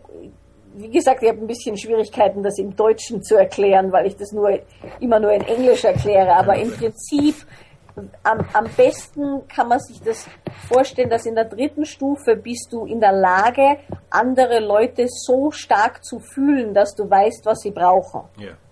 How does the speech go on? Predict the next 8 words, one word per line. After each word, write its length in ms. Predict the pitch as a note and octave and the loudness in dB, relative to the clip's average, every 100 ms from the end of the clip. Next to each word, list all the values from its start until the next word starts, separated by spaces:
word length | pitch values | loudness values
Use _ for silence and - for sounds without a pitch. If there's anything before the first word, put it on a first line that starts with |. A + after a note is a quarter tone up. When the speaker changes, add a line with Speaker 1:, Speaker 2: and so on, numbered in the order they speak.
| _ | _
Speaker 2:
genau. 240 | _ - - - - _ | _ -20 -20 -20 -20 _
Speaker 1:
Und 280 | - B3 B3 - _ _ | 0 2 2 -6 _ _
dementsprechend 720 | B3+ D4 D4 - B3 B3+ C4 | 0 2 -2 0 0 0 -6
bist 220 | B3 B3 | -6 -10
du 240 | B3 A3+ A#3 | -10 -8 -2
nicht 380 | C#4 D#4+ - B3+ | -2 -2 -14 -2
mehr 380 | B3 A#3+ A#3+ | 2 4 4
nur 520 | A#3 A3+ A#3+ B3+ B3 | 2 -2 0 4 4